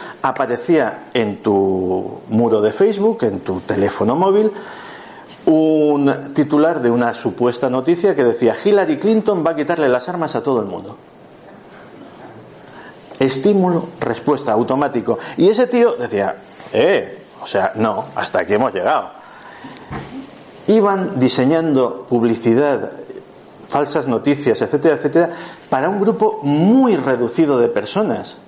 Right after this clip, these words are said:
Es decir, en un estado como aquel bastaba con convencer a diez mil personas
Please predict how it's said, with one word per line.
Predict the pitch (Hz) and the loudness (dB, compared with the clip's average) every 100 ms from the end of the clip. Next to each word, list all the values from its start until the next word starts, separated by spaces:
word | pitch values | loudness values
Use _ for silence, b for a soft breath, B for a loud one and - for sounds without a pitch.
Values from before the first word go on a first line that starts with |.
| - | -6
Es | 107 | -2
decir, | 110 110 - B B B | 0 0 -2 B B B
en | - 120 135 | 0 2 2
un | 180 | 2
estado | - 208 196 | 2 0 0
como | 185 | 0
aquel | 147 185 185 - | 0 2 0 -2
bastaba | 120 117 - 180 202 | -4 -4 -2 -2 -2
con | 170 131 | -2 -2
convencer | 123 110 107 190 | 0 -2 0 0
a | 151 | 0
diez | 113 - | 0 0
mil | 117 107 | 0 0
personas | 101 - 101 90 - | -2 -4 -6 -6 -10